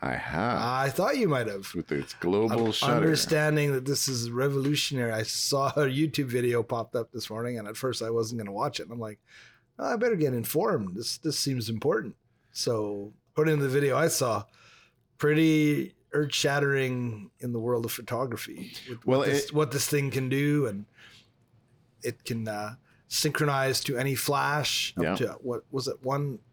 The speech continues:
Speaker 2: one eighty thousandth of a second, or one eight thousand of a second,
Speaker 1: It's
Speaker 2: or
Speaker 1: really fast. Yeah.
Speaker 2: right?
Speaker 1: Yeah.
Speaker 2: Like
Speaker 1: Yeah. So the, uh, so the,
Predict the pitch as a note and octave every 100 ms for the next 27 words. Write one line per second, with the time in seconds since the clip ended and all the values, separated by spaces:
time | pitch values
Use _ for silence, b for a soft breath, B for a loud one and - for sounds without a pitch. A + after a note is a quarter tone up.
0 | _ B2 C3+ - C#3 D3 - B2 C#3 C#3
1 | C#3+ C3 - C#3 C3+ C3 C#3+ C#3+ D3+ D3
2 | C3+ C3+ C#3 B2 - A#2+ D3+ C#3+ C#3+ G2+
3 | D2+ F2+ D#2 A#1 G1+ - - - - -
4 | - _ _ C3 A2 G#2+ - _ _ E2+
5 | C#2 - A#2+ A2+ B2 A2+ G#2+ G2+ G2 F#2
6 | - A2+ A#2 -